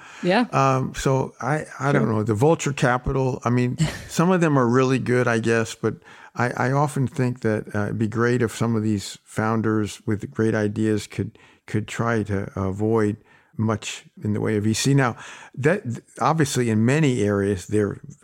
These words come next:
Speaker 2: absolutely vital, but in some of the medical startups,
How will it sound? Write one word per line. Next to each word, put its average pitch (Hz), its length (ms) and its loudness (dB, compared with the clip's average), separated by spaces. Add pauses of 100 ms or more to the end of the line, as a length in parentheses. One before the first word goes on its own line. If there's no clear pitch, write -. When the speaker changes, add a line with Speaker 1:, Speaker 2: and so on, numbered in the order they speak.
Speaker 2:
absolutely 123 460 -4
vital, 104 540 0 (320)
but 123 140 2
in 117 100 0
some 160 220 0
of 135 80 2
the 117 60 0
medical 127 400 0
startups, 104 580 -2